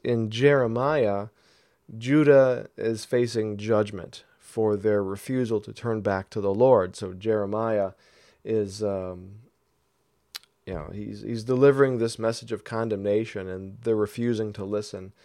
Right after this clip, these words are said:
And so, uh, I think if, if Paul is quoting from the Old Testament, we should probably look at what the context of that passage was. And this is what Jeremiah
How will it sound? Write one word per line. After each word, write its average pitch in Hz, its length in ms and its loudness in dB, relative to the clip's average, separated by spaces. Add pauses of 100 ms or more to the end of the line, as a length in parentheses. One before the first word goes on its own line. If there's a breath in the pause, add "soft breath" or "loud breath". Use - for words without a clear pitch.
(420 soft breath)
And 120 100 -6
so, 117 380 2 (560)
uh, 98 340 -6
I 117 80 -6
think 123 220 0
if, 110 240 0
if 117 180 -6
Paul 165 240 4
is 127 120 2
quoting 110 840 2 (480)
from 120 240 -2
the 107 120 0
Old 110 200 4
Testament, 120 420 -6
we 113 80 -12
should - 160 -14
probably 185 360 2
look 139 360 4
at - 140 -6
what 117 240 -2 (440)
the - 100 -6
context 123 680 -4
of 107 280 0
that 95 240 0
passage 95 420 -8
was. 98 340 -4
And 101 180 -6
this 185 160 -4
is 143 160 -4
what 120 280 -2 (400 soft breath)
Jeremiah 117 560 0